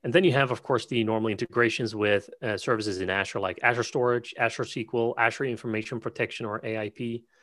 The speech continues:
This is, of course, welcome news. So if you do work with those, so in my case, we use Azure Storage a lot, talking about thousands of storage accounts. And we're talking about hundreds of millions of transactions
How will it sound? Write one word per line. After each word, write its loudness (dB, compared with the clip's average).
This 0
is, -2
of -6
course, -2
welcome 0
news. -2
So -4
if -6
you -2
do 2
work 0
with -6
those, -2
so -6
in -2
my 0
case, 0
we -2
use -4
Azure 0
Storage -6
a 2
lot, 2
talking 4
about 2
thousands 4
of -4
storage -6
accounts. -12
And -12
we're -8
talking 0
about 2
hundreds 2
of -6
millions 0
of -10
transactions 0